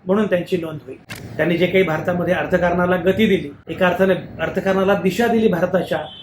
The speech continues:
डॉक्टर मनमोहन सिंगांनी, आण्विक ऊर्जा करार वगैरे अनेक गोष्टींबद्दल बोलता येईलच, पण सगळ्यात महत्त्वाचं म्हणजे भारत एका वेगळ्या ट्रॅककडे चाललेला असताना भारताला पुन्हा idea of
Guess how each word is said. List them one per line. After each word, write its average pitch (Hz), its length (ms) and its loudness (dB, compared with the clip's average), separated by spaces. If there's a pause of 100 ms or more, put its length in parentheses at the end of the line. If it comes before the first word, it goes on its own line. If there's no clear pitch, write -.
(100)
डॉक्टर 170 200 -2
मनमोहन 190 340 4
सिंगांनी, 180 480 2 (600)
आण्विक 214 340 2
ऊर्जा 190 220 4
करार 180 300 0
वगैरे 170 340 -2 (360)
अनेक 196 280 0
गोष्टींबद्दल 180 460 -2
बोलता 175 280 -4
येईलच, 180 420 2 (300)
पण 196 80 -6
सगळ्यात 208 400 -2
महत्त्वाचं 185 420 2
म्हणजे 160 340 -10 (480)
भारत 190 340 2 (600)
एका 208 260 -8
वेगळ्या 190 280 0
ट्रॅककडे 208 600 0
चाललेला 175 460 -2 (120)
असताना - 540 -2 (560)
भारताला 185 500 -2
पुन्हा 202 380 0
idea 185 180 2
of 196 80 2